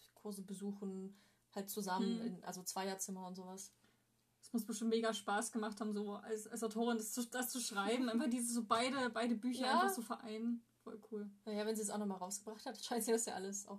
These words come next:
Speaker 1: nochmal
Speaker 2: Mhm.
Speaker 1: durchdacht zu haben.
Speaker 2: Und wem würdest du das Buch empfehlen?
Speaker 1: Oh Gott, allen. <laughs> Also, ich finde,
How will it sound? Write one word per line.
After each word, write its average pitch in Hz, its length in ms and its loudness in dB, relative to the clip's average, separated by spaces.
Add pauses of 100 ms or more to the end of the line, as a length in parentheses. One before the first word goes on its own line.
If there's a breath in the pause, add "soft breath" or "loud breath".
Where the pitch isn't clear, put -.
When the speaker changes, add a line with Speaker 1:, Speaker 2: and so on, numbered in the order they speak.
(160)
Speaker 1:
nochmal 202 160 0
Speaker 2:
Mhm. 185 40 2
Speaker 1:
durchdacht 220 360 -2
zu 208 140 -6
haben. 190 280 -10 (600 loud breath)
Speaker 2:
Und 247 100 2
wem 254 160 6
würdest 254 260 0
du 285 40 -4
das 247 140 -4
Buch - 260 -14
empfehlen? 240 640 -2 (100)
Speaker 1:
Oh 202 100 -8
Gott, - 240 -8
allen. 262 400 6
<laughs> 415 1040 6 (1200 loud breath)
Also, 214 420 2 (1300 loud breath)
ich 220 140 -4
finde, 277 220 -2